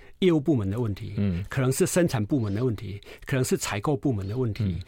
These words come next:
Speaker 1: 可能是研发部门的问题，
Speaker 2: 嗯。
Speaker 1: 可能是会计部门的问题。
Speaker 2: 每个部门都可能有问题。
Speaker 1: 都可-，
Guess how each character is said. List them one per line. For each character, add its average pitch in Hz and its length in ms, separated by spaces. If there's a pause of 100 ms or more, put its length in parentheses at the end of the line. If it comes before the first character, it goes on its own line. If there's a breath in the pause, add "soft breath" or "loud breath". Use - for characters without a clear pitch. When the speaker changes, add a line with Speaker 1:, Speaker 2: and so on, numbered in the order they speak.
(160 loud breath)
Speaker 1:
可 135 120
能 123 80
是 - 220
研 151 180
发 165 140
部 165 160
门 104 160
的 98 100
问 117 160
题， 107 140
Speaker 2:
嗯。 85 140
Speaker 1:
可 - 80
能 131 100
是 - 100
会 - 160
计 151 140
部 151 160
门 95 120
的 101 40
问 120 140
题。 - 180
Speaker 2:
每 147 160
个 175 120
部 202 160
门 156 140
都 175 100
可 151 160
能 127 100
有 113 120
问 123 140
题。 220 60
Speaker 1:
都 214 80
可-， - 160